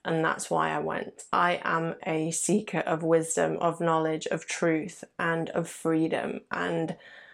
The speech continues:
I, you know, m-, the experiences in my life from anywhere from my teenage years up until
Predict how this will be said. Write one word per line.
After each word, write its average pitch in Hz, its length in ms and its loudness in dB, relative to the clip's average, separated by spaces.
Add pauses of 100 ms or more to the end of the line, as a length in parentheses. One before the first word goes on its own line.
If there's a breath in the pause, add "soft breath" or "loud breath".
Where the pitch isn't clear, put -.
(300 loud breath)
I, 170 480 4
you 175 80 -2
know, 160 280 0
m-, - 100 0
the 185 140 2
experiences 170 800 2
in 160 140 2
my 151 200 2
life 151 420 -2 (340)
from 160 360 0
anywhere 165 480 2
from 156 280 -2
my 151 100 0
teenage 165 600 0
years 151 340 0
up 156 180 -4
until 156 460 -2